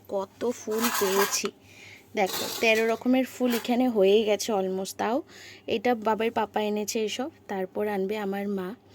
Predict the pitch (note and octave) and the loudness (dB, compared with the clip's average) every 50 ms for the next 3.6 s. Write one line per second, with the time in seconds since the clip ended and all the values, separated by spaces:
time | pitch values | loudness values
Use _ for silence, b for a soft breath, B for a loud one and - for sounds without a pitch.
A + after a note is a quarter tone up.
0 | B B B B B B - G3 G3+ G3+ G#3+ G#3 G3 G3 - A3+ G3 G#3 G#3+ G3 | B B B B B B -6 -4 -4 -2 -2 -2 -4 -4 -4 -4 -2 -2 -2 -2
1 | G3+ F#3+ G#3+ G#3 G3+ - D4+ D4+ - - A3 F#3+ - G3+ F#3+ F#3+ G3+ F#3+ - - | -2 0 0 0 0 0 -4 -4 -4 -4 -4 -4 -2 -2 -2 0 -2 -4 -4 -6
2 | G#3 A#3+ - - - F#3+ F#3 F#3+ F#3+ F#3+ - - G#3+ G#3 G#3 G#3+ B3 B3+ - - | -8 -8 -10 -6 -6 -6 -6 -4 -6 -8 -6 -6 -4 -4 -2 -2 -4 -4 -6 -8
3 | - G3+ F#3+ F#3 G3 F#3+ F#3 F3+ F3+ - - G#3 | -6 -4 -4 -2 -2 -2 -2 -2 -4 -8 -10 -12